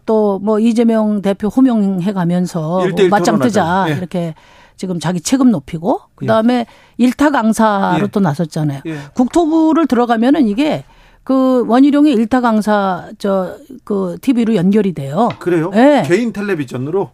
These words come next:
Speaker 1: 예.
Speaker 2: 개인, 개인 그
Speaker 1: 예. 그래가지고 요즘 뭐 정치적으로
Speaker 2: 예.
Speaker 1: 어, 이렇게 그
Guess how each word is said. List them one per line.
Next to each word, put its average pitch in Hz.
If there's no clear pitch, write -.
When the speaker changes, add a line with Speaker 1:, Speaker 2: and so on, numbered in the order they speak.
Speaker 1:
예. -
Speaker 2:
개인, 170
개인 170
그 -
Speaker 1:
예. 240
그래가지고 277
요즘 254
뭐 233
정치적으로 214
Speaker 2:
예. 131
Speaker 1:
어, 202
이렇게 202
그 196